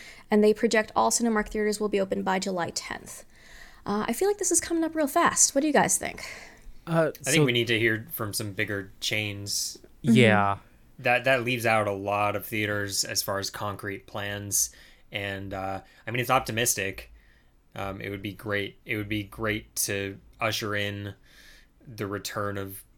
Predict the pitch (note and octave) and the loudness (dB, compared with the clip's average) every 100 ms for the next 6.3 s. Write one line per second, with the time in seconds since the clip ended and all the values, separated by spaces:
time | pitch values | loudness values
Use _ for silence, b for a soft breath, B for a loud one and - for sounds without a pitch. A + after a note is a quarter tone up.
0 | - G#2 G2+ G2 G2+ G#2 G#2 A2 G#2+ G#2+ | -8 -6 -6 -6 -6 -6 -4 -4 -4 -4
1 | G2+ - - _ A2+ G#2 F#2 _ _ - | -6 -8 -10 _ -6 -6 -8 _ _ -2
2 | G#2+ G#2+ A2 G#2+ G2 - A2 B2 B2+ B2+ | -2 -2 -4 -4 -6 -2 0 0 -2 -4
3 | C#3+ D3 - b b b b - G2+ G2 | -6 -8 -14 b b b b -6 -4 -4
4 | G2 G#2 _ _ _ - G2 G2 G2 F#2+ | -8 -14 _ _ _ -10 -6 -6 -6 -8
5 | F#2+ F#2 - G2 F#2+ F#2+ G2 F#2+ G2 G#2 | -8 -8 -8 -6 -4 -4 -4 -6 -10 -10
6 | G#2 G2 | -8 -8